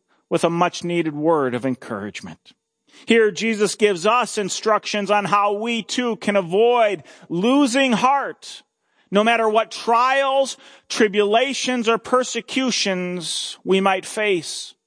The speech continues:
Jesus gives us three keys in this passage to avoid losing heart in the midst of tribulation. Jesus reminds us here in this passage, number one, that we have a sovereign Savior.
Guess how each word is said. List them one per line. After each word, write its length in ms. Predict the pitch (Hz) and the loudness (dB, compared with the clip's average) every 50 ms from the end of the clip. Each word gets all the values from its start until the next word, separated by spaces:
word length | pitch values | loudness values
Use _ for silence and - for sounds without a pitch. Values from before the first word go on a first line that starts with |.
| _ _ _ _ _ _ _ _ _ | _ _ _ _ _ _ _ _ _
Jesus 360 | - 226 254 254 247 240 - | 0 0 2 2 0 -2 0
gives 200 | - 269 262 214 | 0 0 0 2
us 180 | 254 233 - - | 0 -2 -2 -4
three 240 | - 269 277 285 247 | -4 -2 -2 -2 -2
keys 440 | - - 302 294 302 294 269 202 214 | -2 0 0 2 2 2 2 2 0
in 80 | 214 | 0
this 180 | 220 220 - - | 0 0 -2 -2
passage 580 | - 254 254 262 269 - - 208 185 160 - - | 0 0 0 2 0 -2 -4 -6 -6 -6 -6 -2
to 140 | - 226 220 | 0 2 2
avoid 540 | 220 180 214 240 247 254 247 240 240 196 - - - - - | 2 2 2 2 2 2 2 0 0 -2 -6 -18 -20 -16 -10
losing 480 | - 190 220 247 262 240 208 233 240 220 | -4 0 2 2 2 2 2 2 2 2
heart 380 | 190 247 254 247 220 165 - | 2 2 2 0 0 -4 -6
in 80 | 196 190 | -4 -4
the 60 | 202 | -2
midst 280 | 202 214 214 - - 214 | 0 0 -2 -2 -4 -6
of 80 | 202 | -6
tribulation. 880 | - - 233 233 214 226 226 226 240 262 277 247 - - 220 156 127 - _ _ _ _ _ _ _ _ _ _ _ _ _ | -2 0 0 0 2 2 2 2 2 2 0 -2 -4 -4 -4 -6 -8 -10 _ _ _ _ _ _ _ _ _ _ _ _ _
Jesus 360 | - 247 277 262 247 247 - | 0 2 2 2 0 -2 0
reminds 480 | 262 277 240 226 254 269 294 294 285 247 | 2 2 2 2 2 0 0 0 -2 0
us 180 | 262 226 - - | -2 -2 -2 -2
here 240 | 269 277 277 269 | 0 2 4 4
in 100 | 262 262 | 4 2
this 140 | 254 262 - | 0 -4 -4
passage, 520 | - 262 269 277 277 - 262 247 196 196 233 | -2 0 2 2 2 0 -2 -8 -6 -2 0
number 260 | 262 269 262 262 254 | 0 2 2 2 2
one, 420 | 262 262 277 302 302 294 277 220 - - - - - - | 2 2 2 2 2 0 0 -2 -6 -12 -16 -16 -2 2
that 200 | 233 233 240 233 | 2 2 2 0
we 360 | 226 247 277 285 294 285 247 | -4 -2 0 2 2 2 2
have 480 | 170 185 269 262 262 269 269 277 269 - - | 0 0 2 2 4 4 2 2 0 -2 -2
a 180 | 233 233 240 240 | -2 -2 -2 -2
sovereign 1000 | - - - - - 262 254 262 277 302 294 254 269 277 285 294 294 285 277 247 | -4 -4 -4 -2 0 2 4 4 4 2 0 0 0 0 0 0 0 -2 -2 -4
Savior. 840 | - - - 247 254 262 277 262 202 202 220 214 185 160 139 123 - | -4 -2 0 2 2 2 0 -2 -4 -2 -2 -2 -2 -2 -6 -12 -18